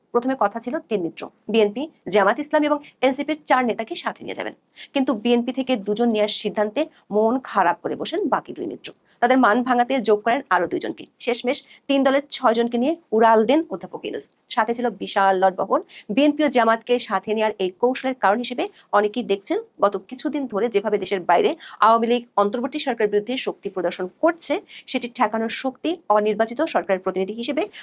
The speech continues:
অধ্যাপক ইউনূস ও তার টিমের নেই। মাত্র কয়েকদিন আগেই লন্ডনে পুলিশের সামনে ডিম ছুড়েছিল আওয়ামী লীগের নেতাকর্মীরা উপদেষ্টা মাহফুজ আলমকে। অন্তর্বর্তী সরকার আর এক মিত্র গণ অধিকার পরিষদের সাধারণ সম্পাদক রাশেদ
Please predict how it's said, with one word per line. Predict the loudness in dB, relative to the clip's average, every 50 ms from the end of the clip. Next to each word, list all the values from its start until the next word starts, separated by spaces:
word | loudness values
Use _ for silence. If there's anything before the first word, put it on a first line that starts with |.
| 0 0
অধ্যাপক | 2 2 2 0 2 2
ইউনূস | 2 2 0 0 -2 -2
ও | -2 0
তার | -2 -2 -6 _ -8
টিমের | -4 -2 0 0 0 0 0 -2
নেই। | -4 -4 -6 _ _ _ -2 -2
মাত্র | -2 -2 -2 -6 -2 2
কয়েকদিন | 2 2 2 2 0 -2 -2 0 0 -2
আগেই | 0 0 -2 0 0
লন্ডনে | 0 0 0 -2 -6 -4 -4
পুলিশের | -4 -4 -2 -4 -4 -4 0
সামনে | 0 0 0 2 0 -2 -2 -4 -8 -14 -16 -12 -10 -4 0
ডিম | 0 2 0 0 0
ছুড়েছিল | -2 -2 -2 0 0 -2 -2 -2 _ _ -2 2 4
আওয়ামী | 4 6 4 4
লীগের | 4 2 2 2 2
নেতাকর্মীরা | 0 0 0 0 0 2 2 2 2
উপদেষ্টা | 2 0 -2 0 -2 -4 -2
মাহফুজ | -4 -8 -8 -8 -8 -6
আলমকে। | -8 -8 -10 -12 -18 _ _ _ _ _ -20 -16 -6 2 2 2
অন্তর্বর্তী | 2 2 0 -2 -2 -2 -2 -4
সরকার | -2 0 -2 -2 -2 _ 0 2
আর | 2 2
এক | 0 -2
মিত্র | -4 -2 -2 0
গণ | 0 0 0 0
অধিকার | -2 -2 -4 -2
পরিষদের | -2 -4 -4 -4 -4 -2
সাধারণ | -2 -2 -2 -4 -6 -6
সম্পাদক | -6 -4 -2 -2 -2 -2 _ _ _ -2 0
রাশেদ | 0 0 0 -2